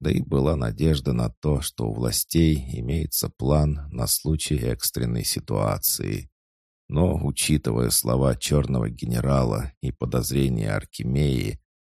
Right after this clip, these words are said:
лорду Шахук Нагутану было глубоко плевать на город,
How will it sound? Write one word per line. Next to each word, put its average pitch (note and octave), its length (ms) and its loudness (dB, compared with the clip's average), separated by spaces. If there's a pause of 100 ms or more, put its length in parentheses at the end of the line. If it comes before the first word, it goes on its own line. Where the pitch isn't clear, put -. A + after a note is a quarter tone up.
лорду C#2 460 4
Шахук C2 560 -2
Нагутану C#2+ 840 2
было D2+ 360 2
глубоко C2+ 540 0
плевать C#2+ 640 0
на G#1+ 160 -4
город, A1+ 600 -4